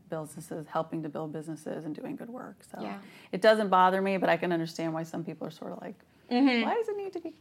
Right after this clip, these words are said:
Speaker 1: called out?" But until it is equal, I think it should be a focus.
Speaker 2: Yeah.
Speaker 1: That's my personal opinion. That's, that's just Christy talking here.
Speaker 2: <laughs> I think
Speaker 1: So.
Speaker 2: that's great.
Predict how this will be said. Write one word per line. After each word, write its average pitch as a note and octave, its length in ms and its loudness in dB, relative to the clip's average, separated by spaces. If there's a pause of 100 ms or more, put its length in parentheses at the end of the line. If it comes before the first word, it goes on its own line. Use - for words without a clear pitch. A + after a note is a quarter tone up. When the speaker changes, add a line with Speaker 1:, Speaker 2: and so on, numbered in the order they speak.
(420)
Speaker 1:
called C#4 300 -6
out?" - 520 -6
But D#3+ 240 -14 (220)
until F#3 360 -4
it G3+ 60 -4
is G#3+ 180 -2
equal, F#3 440 -2 (680)
I F#3 100 -6
think F3+ 160 -4
it F#3 60 -8
should - 120 -8
be G3 60 0
a G3+ 60 -4
focus. - 420 -6 (100)
Speaker 2:
Yeah. A3 200 -2
Speaker 1:
That's G3+ 240 4
my A3 180 8
personal G3+ 380 2
opinion. D#3 320 -4
That's, D#3+ 240 -4
that's D#3+ 360 -10 (360)
just E3 200 -10
Christy F3 280 -6
talking - 320 -10
here. F3 120 -14
Speaker 2:
<laughs> - 260 -2 (960)
I - 40 -4
think A3 140 0
Speaker 1:
So. A#3 60 -2
Speaker 2:
that's G3 140 -6
great. F3+ 320 -8